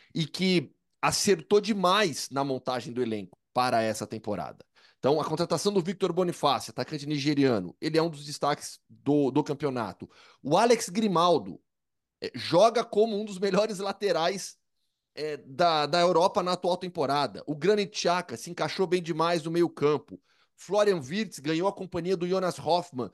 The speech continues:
na fase ofensiva da equipe. E o Jonas Hoffmann é, é um jogador que não tem brilho, é um jogador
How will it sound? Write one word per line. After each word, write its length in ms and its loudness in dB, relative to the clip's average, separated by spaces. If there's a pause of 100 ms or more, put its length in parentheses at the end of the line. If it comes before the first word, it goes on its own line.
(140)
na 180 0
fase 280 0
ofensiva 520 -2
da 100 4
equipe. 400 -6
E 80 2
o 80 8
Jonas 320 4
Hoffmann 400 0 (360)
é, 140 -6
é 60 2
um 100 2
jogador 540 2 (180)
que 120 -10
não 80 -8
tem 200 -6
brilho, 540 4 (140)
é 100 0
um 60 2
jogador 600 2